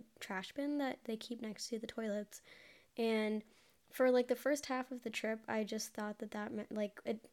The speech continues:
like, every toilet had a sign that said, "Don't throw paper in toilet."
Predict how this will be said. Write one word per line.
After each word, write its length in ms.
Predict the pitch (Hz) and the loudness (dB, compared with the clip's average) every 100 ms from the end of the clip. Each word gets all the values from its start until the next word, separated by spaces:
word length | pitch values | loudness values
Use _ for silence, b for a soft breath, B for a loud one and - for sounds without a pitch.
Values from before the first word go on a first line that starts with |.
| - | 0
like, 300 | 233 226 - | 0 0 0
every 280 | 240 254 294 | 2 4 2
toilet 480 | - 220 226 233 220 | 2 0 0 -2 -2
had 180 | 214 208 | -4 -4
a 40 | |
sign 200 | 220 208 | -4 -4
that 100 | 208 | -4
said, 140 | 214 | -4
"Don't 240 | 196 208 208 | -4 -4 -2
throw 140 | 202 | -2
paper 320 | 196 202 - | -2 -6 -4
in 160 | 196 196 | -4 -4
toilet." 500 | - 196 208 254 - | -4 -2 0 0 -2